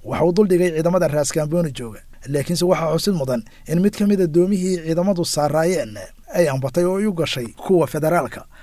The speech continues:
Wararka qaarna waxa ay sheegayaan in xeelad siyaasadeed meesha ay ka jirtay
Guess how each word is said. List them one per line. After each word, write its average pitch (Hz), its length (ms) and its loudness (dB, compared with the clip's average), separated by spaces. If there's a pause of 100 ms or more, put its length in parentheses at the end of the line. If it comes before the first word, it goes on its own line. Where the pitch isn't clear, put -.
(120)
Wararka 160 340 -2
qaarna 165 280 0
waxa 180 180 2
ay 165 80 0
sheegayaan 170 440 0
in 180 80 -4
xeelad 170 280 -2
siyaasadeed 147 480 -4
meesha 190 240 -2
ay 180 80 0
ka 202 100 -4
jirtay - 320 -8